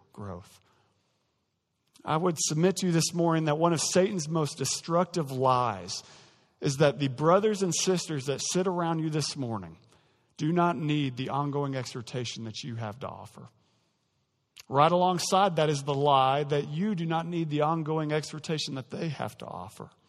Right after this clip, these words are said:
If you're writing notes, I would like you to write down these verses. And, and I would challenge you, church, memorize these verses. 'Cause if you really believe them, you will live differently. Hebrews chapter three, verses twelve and thirteen.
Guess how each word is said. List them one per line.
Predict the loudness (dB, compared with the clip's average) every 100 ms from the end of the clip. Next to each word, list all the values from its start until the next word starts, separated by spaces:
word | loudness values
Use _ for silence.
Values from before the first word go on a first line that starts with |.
| _ _ _ _ _ _ _ _ _ -20 -8
If | 0
you're | 4 4
writing | 2 4 6 4 2
notes, | 4 4 4
I | 2
would | 4
like | 4 2
you |
to | 0
write | 4 4 4
down | 2 2 2
these | 0
verses. | 0 0 0 0 -4 -4
And, | -4 -4 -8 -20 -4
and | 2
I |
would | 4 2
challenge | -2 2 2 2 0
you, | -4
church, | -6 -2 -2 -2
memorize | 0 2 2 2 2 2 0
these | 0 2 2
verses. | 2 2 2 0 -10 -10 -12 -12 -20 _ -2
'Cause | 0
if | 2
you | 2 4
really | 4 6
believe | 6 6 4 2
them, | 0
you | 2 2
will | 6 6
live | 6 4
differently. | 4 4 4 -2 -2
Hebrews | 0 0 0 -4
chapter | 0 0 0 -2
three, | -2 0 2
verses | 0 -2 -4
twelve | 0 0 2
and | 0
thirteen. | -2 -2 -4 -6 -6 -8